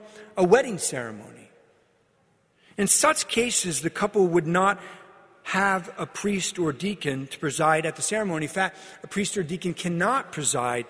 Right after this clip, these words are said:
at that ceremony since the local bishop dispensed away the Catholic way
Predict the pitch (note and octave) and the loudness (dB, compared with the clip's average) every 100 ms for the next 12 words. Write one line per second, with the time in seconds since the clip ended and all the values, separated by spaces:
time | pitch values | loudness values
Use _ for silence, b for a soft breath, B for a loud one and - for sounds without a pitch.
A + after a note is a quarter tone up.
0 | B B D3+ C#3+ C#3 - D3+ C3+ B2+ C3 | B B -4 0 0 0 0 0 0 -2
1 | C#3 - G3 - B B - E3+ G3 G3 | 0 2 4 2 B B 6 8 10 8
2 | D3 G#3 F3+ C#3 D#3 - G#3 G#3 - - | 4 4 2 -2 0 4 4 4 0 -2
3 | E3+ D#3+ A#3+ E3+ D#3 D#3 B B - D3 | 2 6 6 4 2 -2 B B -14 -4
4 | E3 D#3+ E3+ C3+ C#3 F#3 D#3 C3 C3+ | 0 2 0 -8 2 4 4 0 -4